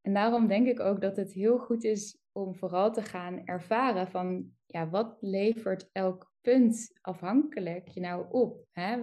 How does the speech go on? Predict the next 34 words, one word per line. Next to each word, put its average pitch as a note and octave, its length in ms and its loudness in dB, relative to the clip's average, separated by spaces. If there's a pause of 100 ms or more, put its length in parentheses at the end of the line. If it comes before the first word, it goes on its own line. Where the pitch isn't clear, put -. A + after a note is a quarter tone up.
We G#3 220 -8
zijn G3 300 -6
allemaal G3 320 -4
zo G3 240 0
verschillend F#3+ 760 -4
en F3 180 -8
we, F3 260 -10
we F3+ 180 -8
werken F#3+ 360 -4
allemaal F#3 320 -6
zo G3 340 -2
anders. F#3+ 840 -4 (460)
En F3+ 640 -6
ik G3 180 -8
merk F3+ 260 -4
wel F#3 260 0
dat F3+ 180 -2
ik F3+ 120 -10
soms E3 580 -6 (180)
mezelf E3 440 0
ook D#3+ 120 -8
echt - 200 -6
wel E3 160 -2
een D#3+ 220 -2
kleine E3 300 -2
schop E3 280 -8
onder E3 140 -4
mijn D3+ 140 -4
kont G#3+ 240 2
mag G#3 200 -2
geven G#3+ 380 0
wat F#3+ 160 -2
betreft G3+ 480 -8
ochtendroutine. G3+ 1040 -2